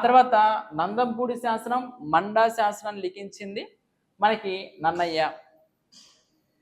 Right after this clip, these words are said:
ఓకేనా? నెక్స్ట్ ఇరవై తొమ్మిదో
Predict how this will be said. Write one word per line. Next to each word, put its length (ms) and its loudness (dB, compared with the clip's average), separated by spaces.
ఓకేనా? 300 0
నెక్స్ట్ 300 -8
ఇరవై 180 6
తొమ్మిదో 240 -2